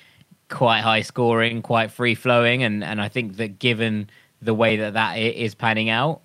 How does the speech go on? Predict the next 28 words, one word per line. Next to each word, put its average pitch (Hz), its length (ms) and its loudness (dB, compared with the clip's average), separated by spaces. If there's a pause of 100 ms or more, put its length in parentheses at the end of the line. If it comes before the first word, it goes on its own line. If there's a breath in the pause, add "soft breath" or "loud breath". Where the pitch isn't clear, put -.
(280)
I, 95 240 -4
I - 20 2
would 110 180 -2
like 110 260 0
to 113 100 -12
see 107 180 -4
both 104 380 -4
of 95 140 -8
them 98 160 -6
in 98 160 -4
there 101 200 -4
because 101 240 -10
I 101 60 -6
think 95 200 -10
that, 98 80 -8
that, 98 280 -10
that 98 180 -8
will 98 120 -10
do 98 200 -6
wonders 101 380 -6
for 107 140 -10
us. 104 240 -8
Aside 123 320 -4
from 110 120 -10
that, 120 180 -6
I 120 180 -4
would, 120 120 -4
uh, 123 200 -2